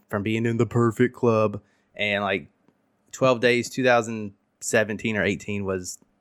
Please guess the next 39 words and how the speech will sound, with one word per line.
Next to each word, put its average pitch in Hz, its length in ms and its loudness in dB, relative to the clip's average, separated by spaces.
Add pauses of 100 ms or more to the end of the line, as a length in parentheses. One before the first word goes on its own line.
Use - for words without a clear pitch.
(120)
one 117 300 0
I 110 100 4
just 104 200 -8
didn't 101 500 -4
finish 101 520 -4
because, 101 460 -6 (720)
uh, 95 400 -2
nobody 123 320 2
really 147 200 -2
talked 123 300 0
about 90 260 -2
it, 104 220 -2
and, 98 380 -10
you 98 80 -10
know, 92 280 -8 (600)
I 101 80 -2
don't 95 140 0
remember 104 380 0
talking 90 320 0
about 90 240 -2
it. 92 100 -2
It, 101 140 2
we 110 80 2
didn't 120 120 4
make 120 140 2
a 110 40 -2
big 107 160 0
fuss. 104 340 0
There's 104 100 -6
no, 110 80 -4
like, 101 340 -6
channels 110 460 -2
in 101 120 -2
Discord 101 460 0
or 98 40 -2
anything 101 240 -4
like 95 180 -6
that, 92 260 2
so. 90 300 -6